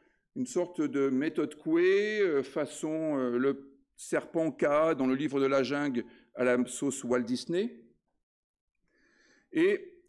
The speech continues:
au fond, il s'agirait de se confier à l'Église comme on se confierait à un avocat pour trouver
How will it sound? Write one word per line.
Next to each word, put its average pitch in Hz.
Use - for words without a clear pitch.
au 175
fond, 220
il 220
s'agirait 190
de 175
se 170
confier 196
à 185
l'Église 170
comme 160
on 160
se -
confierait 190
à 139
un 147
avocat 156
pour 160
trouver 185